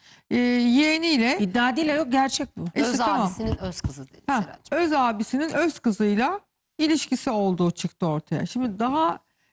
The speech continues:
Speaker 1: şimdi yani ben size bir şey söyleyeyim mi? Bunun kabul edilebilecek, örtbas edilebilecek, sineye çekilecek, acaba mı denilecek bir şey yok. Karısı onu baştan kabul etti. Aynı evde
Speaker 2: Ya
Speaker 1: falan
Speaker 2: çocukları
Speaker 1: buluştular,
Speaker 2: var ya
Speaker 1: Bo-,
Speaker 2: Seren,
Speaker 1: Bodrum'da yaşıyorlardı.
Speaker 2: bakın ben
Speaker 1: Ben
Speaker 2: bunu
Speaker 1: onu anlamadım.
Speaker 2: söylerken ben makul bulduğum için söylemiyorum
Speaker 1: Yok,
Speaker 2: ama.
Speaker 1: yok, yok, makul bulduğun için ama karısı da hatalı.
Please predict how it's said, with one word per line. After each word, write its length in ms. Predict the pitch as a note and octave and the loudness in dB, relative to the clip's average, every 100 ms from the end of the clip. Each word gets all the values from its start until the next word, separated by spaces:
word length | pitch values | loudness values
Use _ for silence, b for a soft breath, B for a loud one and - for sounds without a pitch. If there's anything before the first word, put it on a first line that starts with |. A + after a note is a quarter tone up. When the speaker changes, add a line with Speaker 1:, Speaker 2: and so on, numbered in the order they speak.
| _ | _
Speaker 1:
şimdi 400 | - B3+ C4 - F#3 | -4 -2 0 -2 -2
yani 460 | G#3+ A#3 A#3+ G3 - G3+ | 0 0 -2 -4 -4 0
ben 180 | A3 | 0
size 140 | B3+ C4+ | 0 0
bir 60 | |
şey 100 | C4+ | 0
söyleyeyim 240 | C#4 F#4 A#3 | 0 0 0
mi? 80 | G3+ | 2
Bunun 340 | B3+ D4+ A#3 - _ _ - | 2 2 -2 -8 _ _ -4
kabul 300 | A#3 A#3+ D#4+ | 0 2 2
edilebilecek, 760 | D4+ C#4 C4+ A3 G3 F#3+ E3 - | 2 2 2 2 2 0 -2 0
örtbas 480 | A3 - - D#4 | 0 0 -4 -2
edilebilecek, 720 | D#4+ C#4+ C4+ G#3+ G#3+ F#3 F#3 - | 0 2 2 2 0 2 0 0
sineye 460 | C4 C4 C#4 D4+ | 2 2 2 0
çekilecek, 520 | D4+ D4 C4+ A3 G#3+ - | 0 0 2 2 0 0
acaba 440 | B3 C#4+ C#4 C4+ | 0 0 2 0
mı 100 | B3 | 2
denilecek 320 | B3+ A#3+ B3+ | 0 0 -2
bir 40 | B3+ | -2
şey 120 | A4+ | -4
yok. 140 | - | -4
Karısı 440 | C#4+ C4 B3 D4+ C#4 | -2 0 0 -2 -2
onu 320 | A#3+ C4 B3+ | -2 -2 0
baştan 380 | D4 - D#4+ G4+ | 0 0 -4 -2
kabul 260 | F#4 F4 | -2 2
etti. 220 | F4 - F#3+ | 0 0 0
Aynı 300 | A#3+ B3+ C4+ | 2 2 0
evde 140 | B3+ | 2
Speaker 2:
Ya 120 | A#3 | 2
Speaker 1:
falan 240 | D#4 D#4+ E4 | 2 2 2
Speaker 2:
çocukları 200 | E4+ D#4 | 4 4
Speaker 1:
buluştular, 380 | C4 - D4 | 2 2 2
Speaker 2:
var 60 | C#4+ | 2
ya 140 | B3 | 2
Speaker 1:
Bo-, 40 | G#3+ | 0
Speaker 2:
Seren, 240 | A3+ B3 C4 A#3+ | 0 0 2 2
Speaker 1:
Bodrum'da 60 | C4 | 0
yaşıyorlardı. 500 | A#3+ A#3+ A#3+ A#3 A3 | 0 0 0 0 2
Speaker 2:
bakın 100 | G#3 G3 | 2 2
ben 180 | G#3 | 0
Speaker 1:
Ben 60 | A#3 | 0
Speaker 2:
bunu 100 | C#4+ | 0
Speaker 1:
onu 80 | C#4+ | 2
anlamadım. 160 | D4 C#4+ | 2 2
Speaker 2:
söylerken 560 | D#4 E4 E4 C#4 A#3 | 0 0 0 2 4
ben 160 | C4 C#4+ | 4 4
makul 640 | C4+ B3+ C4+ C4 D#4+ A#3+ | 4 4 4 2 0 2
bulduğum 300 | D4+ C4 E4+ | 0 0 -2
için 180 | - E4 | -2 -2
söylemiyorum 520 | - D4 D#4+ F4 D#4+ | 0 0 0 2 2
Speaker 1:
Yok, 120 | E4+ | 2
Speaker 2:
ama. 80 | C4+ | 2
Speaker 1:
yok, 100 | G#3+ | 0
yok, 160 | C#4 - | -2 0
makul 460 | G#3 A#3 B3 C#4 B3 | 0 0 0 -2 0
bulduğun 360 | C#4 B3+ C#4+ C#4+ | 2 2 0 0
için 180 | D4+ | 0
ama 200 | F4+ F#4+ | 0 -2
karısı 420 | D4 C4+ C4+ - D#4 | -2 0 0 0 0
da 120 | D4+ | 0
hatalı. 500 | B3+ A3+ F3+ C#3+ | 0 0 0 0